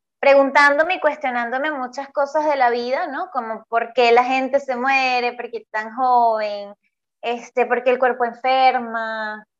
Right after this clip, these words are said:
a qué se debe la salud. Me empecé a cuestionar muchas cosas y por ahí como que me empecé a conectar con esa necesidad de querer saber, pero también de querer ayudar. Desde lo que yo sabía que eran números, yo a él no lo podía ayudar. Entonces,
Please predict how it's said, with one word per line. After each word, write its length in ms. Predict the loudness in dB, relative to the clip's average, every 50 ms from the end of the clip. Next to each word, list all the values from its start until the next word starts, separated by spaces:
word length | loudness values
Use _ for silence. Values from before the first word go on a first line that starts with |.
| _ _ _ -6
a 120 | -6 -4
qué 100 | -4 -6
se 140 | -4 0 2
debe 260 | 4 4 6 6 6
la 120 | 4 2 0
salud. 640 | -2 -4 -4 -4 -2 -2 -2 0 0 0 0 0 -2 -4 -6 -6
Me 120 | -6 -8
empecé 300 | -6 -6 -6 -4 -2 -2
a 40 | 0
cuestionar 500 | 0 0 -2 -4 -6 -2 -2 -2 -2 -2
muchas 540 | -6 -10 -10 -8 -10 -8 -8 -10 -10 -10 -10
cosas 600 | _ -4 -4 -4 -4 -4 -4 -4 -4 -4 -4 -6 -12 _ _ _ _
y 140 | -18 -16 -8 -4
por 140 | 0 2
ahí 240 | 2 2 2 0 -4
como 260 | -6 -4 -4 -4 -4
que 180 | -4 -4 -6 -6
me 160 | -6 -6 -8
empecé 460 | -8 -8 -6 -6 -6 -6 -4 -2 0
a 140 | 0 0 0
conectar 560 | -2 -6 -6 -6 -8 -6 -2 -2 -2 -2 -2
con 140 | -6 -10 -10
esa 240 | -10 -8 -6 -6 -6
necesidad 580 | -6 -8 -8 -10 -10 -10 -8 0 4 4 4 4
de 160 | 4 2 0
querer 280 | -2 0 0 0 -2
saber, 480 | -2 0 2 2 4 4 4 2 0 -2 -4
pero 180 | -4 -6 -6
también 300 | -6 -8 -10 -8 -8 -8
de 120 | -10 -10 -8
querer 280 | -6 -2 0 0 2
ayudar. 560 | 2 0 -2 -2 2 4 6 6 6 4 2 -4 -16 _ _ _ _ _ _ _ _ _ _ _ _ _ _
Desde 440 | 4 4 4 4 4 2 2 4 4
lo 160 | 4 2 2
que 140 | 2 2 4
yo 120 | 4 4
sabía 540 | 6 6 6 6 4 4 4 4 4 4 4
que 100 | 2 2
eran 260 | 4 4 2 0 -2
números, 580 | -2 -2 -2 -2 -4 -4 -4 -4 -4 -6 -10 _
yo 140 | _ -2 2
a 80 | 2 4
él 100 | 4 2
no 80 | 0
lo 160 | 0 0 -2 -4
podía 280 | -6 -8 -6 -4 -6
ayudar. 680 | -6 -6 -8 -4 -2 0 2 2 2 0 -2 -4 -8 -14 -18
Entonces, 600 | -16 -14 -14 -14 -12 -12 -14 -14 -16 _ _